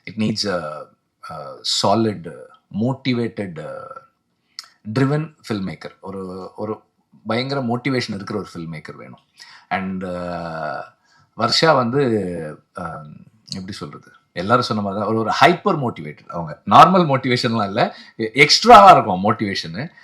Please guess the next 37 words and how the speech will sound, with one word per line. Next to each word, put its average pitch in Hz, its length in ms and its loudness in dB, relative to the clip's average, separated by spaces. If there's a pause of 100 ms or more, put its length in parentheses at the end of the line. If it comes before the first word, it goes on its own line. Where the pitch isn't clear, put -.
(200)
And 147 180 6
அந்த 143 180 10
மோட்டிவேஷனுடைய 175 760 4
முதல்ல 190 420 4
இது 165 140 2
என்னன்னா, 127 320 0 (580)
"சார், 160 220 2 (500)
நான் 113 300 6
வந்து 139 320 0
படம் 131 360 0
பண்ணா 135 360 -2
உங்க 113 180 -4
கம்பெனில 113 400 -4
பண்ணவே 104 360 -2
மாட்டேன்." 87 320 -4
அதான் 107 240 6
ஃபர்ஸ்ட் 110 260 -2
அவங்களது. 87 400 -4 (340)
அதுதான் 156 360 8
அங்க 143 160 0
தான் 165 120 6
ஸ்டார்ட் 131 340 6
ஆச்சு 104 220 -2
அது. 80 120 -12 (540)
And, 170 340 0
uh, 131 480 2 (3000)
uh, 127 280 2
it 147 140 -2
so 202 240 10
happened 180 440 6
that 156 200 4
அவங்க 127 240 8
ஒரு 120 400 4
ஓ 135 120 2
டி 147 100 2
டி 147 100 0
பிளாட்ஃபார்முக்கு, 117 600 2